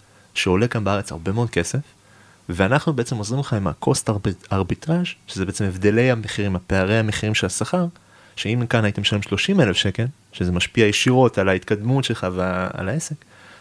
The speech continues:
שם אתה יכול לקבל מפתח ברמת על בשתים עשרה אלף שקל, חמש עשרה אלף שקל. זה סתם כדי לסבר את האוזן, אה, או כשאתה בא ואתה אומר, "תשמעו חבר'ה, אני לא צריך מפתח, אבל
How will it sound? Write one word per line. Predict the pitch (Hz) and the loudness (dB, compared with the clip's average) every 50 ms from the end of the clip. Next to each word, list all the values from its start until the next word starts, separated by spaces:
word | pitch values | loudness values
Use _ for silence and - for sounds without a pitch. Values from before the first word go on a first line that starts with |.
| - - - - | -20 -20 -14 -4
שם | - - 151 156 | 0 2 2 2
אתה | 127 | 2
יכול | 110 - 117 110 | 2 0 0 -2
לקבל | - 107 92 98 117 123 127 123 - - _ - | -2 -4 -2 0 2 2 2 0 -4 -8 _ -6
מפתח | - 95 92 - 92 - 117 101 98 | -6 -4 -2 -2 2 2 2 2 2
ברמת | 90 92 92 92 95 101 98 - - - | 0 0 0 2 0 0 -2 -4 -6 -2
על | - 113 123 123 120 127 139 _ _ _ _ _ _ _ - - _ - 92 | 0 2 2 2 0 -2 -4 _ _ _ _ _ _ _ -20 -20 _ -6 -4
בשתים | 90 - - 104 101 | -2 -2 0 -2 -2
עשרה | 98 - - 82 | -2 -4 -6 -6
אלף | 85 - | -6 -6
שקל, | - - - - 107 | -8 -10 -10 -14 -14
חמש | - - - - 92 | -14 -10 -6 -4 -4
עשרה | 98 - - - | -4 -2 -2 -4
אלף | - | -4
שקל. | - - - - - - - - | -4 -6 -8 -10 -12 -10 -6 -4
זה | 113 | -4
סתם | - - 147 135 123 117 107 - - - - - | 0 2 2 2 2 0 -2 -4 -8 -12 -12 -6
כדי | - 113 107 110 113 | -4 2 4 4 4
לסבר | 104 104 - - 107 101 113 | 4 0 0 0 4 4 4
את | 110 - 107 | 4 6 6
האוזן, | 107 107 107 98 98 92 95 98 | 4 4 4 2 0 -2 -2 -4
אה, | 98 92 92 - 90 - - - - _ _ - - - - - - - - - - - | -6 -6 -8 -8 -10 -10 -12 -16 -20 _ _ -20 -20 -20 -20 -20 -20 -20 -20 -6 2 4
או | 147 170 185 190 185 - - | 6 6 6 2 -4 -8 -6
כשאתה | - - 196 - - | -2 -2 -2 -2 -2
בא | 123 156 | -2 0
ואתה | 170 160 - 156 | 0 0 0 0
אומר, | 151 156 151 139 | 0 0 -2 -2
"תשמעו | - - 123 120 | -2 -2 -2 -2
חבר'ה, | 117 - 120 107 98 | 0 0 -2 -2 0
אני | 107 | -2
לא | 123 | -2
צריך | - - - - | -2 -4 -4 -6
מפתח, | 113 - - 87 - - 87 82 - - - - _ _ _ _ _ _ _ _ _ _ _ _ - - | -6 -8 -8 -8 -4 -4 -4 -4 -6 -12 -20 -20 _ _ _ _ _ _ _ _ _ _ _ _ -8 -4
אבל | 95 95 95 101 | 2 2 2 2